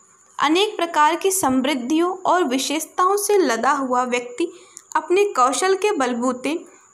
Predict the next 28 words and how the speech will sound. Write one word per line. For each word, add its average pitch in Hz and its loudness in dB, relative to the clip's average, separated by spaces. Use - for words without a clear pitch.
संपदा 330 0
बटोर 254 0
सकता - -4
है, 247 -4
सस्ती 311 0
वाहवाही 285 0
भी 370 2
लूट 254 -2
सकता - -4
है, 254 -2
पर 311 0
जब 311 -2
कभी 269 0
मानवीय 330 4
गरिमा 294 2
की 320 0
कसौटी 269 0
पर 320 -4
कसा 320 0
जाएगा 240 -2
तो 330 0
वह 403 4
खोटा 285 2
ही 392 2
सिद्ध 262 -2
होगा। 233 -4
खोटा 277 2
सिक्का 294 -4